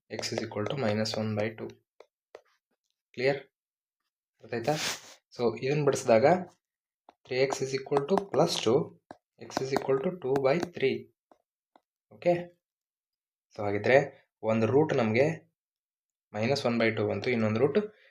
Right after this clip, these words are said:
ಟೂ ಬೈ ತ್ರೀ ಬಂತು. ಈ ರೀತಿ ನಾವು ಅಪವರ್ತನ ವಿಧಾನವನ್ನ ಬಿಡಿಸ್ಬೋದು. ಕ್ಲಿಯರ್? ಡನ್. ಆ, so ನೆಕ್ಸ್ಟ್, ಆ, ನಾವು ನೆಕ್ಸ್ಟ್ ಕ್ವಶನ್‌ಗೆ ಹೋಗೋಣ. ಈ ಒಂದು ಕ್ವಶನನ್ನ, ಆ, ನೀವು ಬಿಡಿಸಿ ಆನ್ಸರನ್ನ ಕಾಮೆಂಟ್ ಮಾಡ್ರಿ. ಓಕೆ?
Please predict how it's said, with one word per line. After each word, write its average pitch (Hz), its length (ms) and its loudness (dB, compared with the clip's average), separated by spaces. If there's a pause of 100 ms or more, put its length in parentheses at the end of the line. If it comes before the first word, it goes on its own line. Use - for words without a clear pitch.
(180)
ಟೂ 113 120 -6
ಬೈ 110 160 4
ತ್ರೀ - 160 0
ಬಂತು. 101 320 -4
ಈ 120 140 -8
ರೀತಿ 113 220 -4
ನಾವು 117 260 -2
ಅಪವರ್ತನ 104 440 -2
ವಿಧಾನವನ್ನ 104 480 -6
ಬಿಡಿಸ್ಬೋದು. 104 560 -6 (1200)
ಕ್ಲಿಯರ್? 135 220 2 (640)
ಡನ್. 110 260 -2 (960)
ಆ, - 20 -16
so 113 460 -2
ನೆಕ್ಸ್ಟ್, - 480 -2
ಆ, 113 220 4
ನಾವು 113 460 2 (360)
ನೆಕ್ಸ್ಟ್ 113 180 -10
ಕ್ವಶನ್‌ಗೆ 113 320 -2
ಹೋಗೋಣ. 113 220 2 (520)
ಈ 151 100 0
ಒಂದು 170 260 8
ಕ್ವಶನನ್ನ, 131 440 0 (500)
ಆ, 117 100 -6
ನೀವು 117 280 -2
ಬಿಡಿಸಿ 170 600 2 (100)
ಆನ್ಸರನ್ನ 123 400 -2
ಕಾಮೆಂಟ್ 110 380 0
ಮಾಡ್ರಿ. 104 400 -4
ಓಕೆ? 156 400 -8